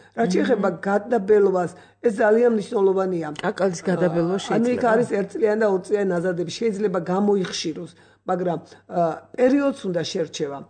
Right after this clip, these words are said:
Speaker 1: შეიძლება ამის სულ გავახმოთ და ხელი შეუწყოთ მცენარის,
Speaker 2: მმ.
Speaker 1: ა, ანუ ხელშეწყობის მაგივრად უ-, პირიქით
Speaker 2: ხო,
Speaker 1: გამოგვივიდეს.
Speaker 2: უბრალოდ.
Speaker 1: ამიტომ ძალიან ის პირველ რიგში უნდა კვებით გავაძლიეროთ მცენარის მდგომარეობა და მერე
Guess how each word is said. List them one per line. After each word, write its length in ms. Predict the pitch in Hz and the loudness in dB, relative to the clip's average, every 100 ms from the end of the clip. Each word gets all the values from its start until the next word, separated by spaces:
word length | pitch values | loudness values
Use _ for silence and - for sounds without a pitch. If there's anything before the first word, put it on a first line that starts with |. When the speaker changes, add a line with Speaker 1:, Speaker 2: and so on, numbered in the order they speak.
| - | -12
Speaker 1:
შეიძლება 420 | - 220 247 247 226 | 2 2 4 2 2
ამის 220 | 233 233 | 2 0
სულ 160 | 240 | -2
გავახმოთ 600 | 202 190 165 156 - 165 - | 0 0 0 -6 -12 -14 -2
და 120 | 262 | 0
ხელი 280 | 226 208 180 | 0 -2 0
შეუწყოთ 420 | 220 180 - 180 | 0 0 -4 -12
მცენარის, 580 | 180 170 180 175 185 180 | -12 -6 -4 0 -2 -2
Speaker 2:
მმ. 420 | - 196 196 226 | -8 -12 -6 -2
Speaker 1:
ა, 80 | 180 170 165 165 - | 0 2 0 -4 -6
ანუ 220 | 180 202 175 | -4 0 0
ხელშეწყობის 680 | - 233 240 226 - 214 185 | 0 0 2 0 0 -2 -2
მაგივრად 460 | 208 196 214 277 | -2 0 0 0
უ-, 240 | 277 214 220 | 0 -4 -2
პირიქით 420 | 359 262 - 269 | 0 0 0 -2
Speaker 2:
ხო, 60 | 208 | 0
Speaker 1:
გამოგვივიდეს. 400 | 202 196 196 175 | 0 2 4 2
Speaker 2:
უბრალოდ. 320 | 185 196 180 - - | 2 0 0 -8 -14
Speaker 1:
ამიტომ 360 | - 233 240 202 | -4 0 2 0
ძალიან 320 | 185 226 285 269 | 2 2 2 0
ის 100 | - | 0
პირველ 300 | 254 294 320 | 0 2 4
რიგში 220 | 247 196 | 2 0
უნდა 180 | 208 208 | 0 0
კვებით 460 | - - 226 240 254 | -2 2 2 4 0
გავაძლიეროთ 760 | 214 196 214 190 208 196 208 - | 0 2 2 0 0 2 2 0
მცენარის 480 | 220 202 180 185 214 | -4 -2 0 -2 -4
მდგომარეობა 580 | 196 175 165 151 143 185 | -4 -4 -2 -4 -8 -8
და 120 | 202 | -2
მერე 240 | 208 233 | 2 2